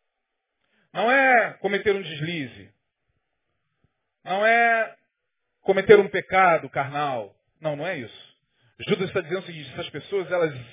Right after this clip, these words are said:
andam, verso dezesseis, elas andam segundo o parâmetro de vida de tais pessoas tem a ver com a carne.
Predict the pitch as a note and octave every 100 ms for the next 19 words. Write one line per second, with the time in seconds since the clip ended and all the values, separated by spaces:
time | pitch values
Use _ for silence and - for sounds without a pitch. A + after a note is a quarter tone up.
0 | - A#3 D4+ D#4+ C4+ G#3 D#3+ A#2+ - D#3+
1 | E3+ D#3 C#3+ C#3+ C3+ A2 - - _ _
2 | _ _ D3 G3 G#3 G3 C#3+ C3+ A#3 C4+
3 | B3+ B3 A#3 - - - - D4+ - D4
4 | D4 A3 C#3+ - _ _ _ - G#3+ -
5 | B3+ A3+ A#3+ D#4 D#4+ D4+ - C4 G3+ D#3+
6 | A#2 G#3 A3+ B3 A#3+ - _ _ _ _
7 | _ _ - G3 - B3+ D#4 - B3 -
8 | - F#4 G3+ - - _ _ _ _ _
9 | G#3 A3 G3 F3 F#3 G#3 - _ G3+ G#3
10 | A3+ - _ _ _ _ _ _ F#3+ -
11 | _ C4 G3 C3+ C#3 A#2+ -